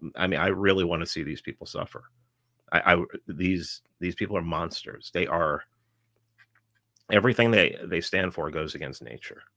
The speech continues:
And what they're t-, where they're taking us to, if they, if they're not stopped, I mean, think about where we are right now. Think about where we were in twenty twenty. Think about where we are now.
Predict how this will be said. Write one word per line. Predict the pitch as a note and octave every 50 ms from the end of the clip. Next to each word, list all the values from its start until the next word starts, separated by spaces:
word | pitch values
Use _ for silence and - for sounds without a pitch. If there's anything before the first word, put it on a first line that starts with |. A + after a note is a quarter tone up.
| _ _ _ _ _ _ _ _ _ _ _
And | - F2 E2+ E2 D#2+ D#2+ D#2 D#2 D2 C2 C2 - _ _ _ _ _ _ _ _ _ _ - - - - - - - _
what | F2+ F2+ F#2+ F#2 -
they're | G2 F2 D2
t-, | - - - - - F#2
where | F2 F#2 F#2+ G#2 G#2+
they're | G2+ F#2+ E2+
taking | - - - F#2+ - G2+ F2+
us | E2 -
to, | - - G2 -
if | F2+ F2 -
they, | G2 G#2+ C3+ - -
if | - - -
they're | - G2+ C#3
not | D#3 C3 A2+ -
stopped, | - - - - - F#2 - - - - _ -
I |
mean, | - A#2 -
think | - G3+ F4
about | F4 D4+ E3+
where | D3 D#3 D3+
we | C#3+ G#2+
are | G#2 G2 F#2+
right | F#2+ F2+ -
now. | - G#2+ A2+ F#2+ - - _ _ _ _ _ _ _ _ - - _ _
Think | - E3 A3
about | D4+ D#4
where | A#3 G#3
we | F3 D3
were | C#3 B2 G2+
in | F#2+
twenty | - - B2 G#2 E2+ E2
twenty. | - - A2+ A2+ E2 B1+ B1+ - - _
Think | - E3+ A3
about | F3+ A#2 G2
where | A#2 A#2
we | A2+ A2 F#2
are | E2+ E2+
now. | E2 E2+ F#2 G2 A2+ G2 - -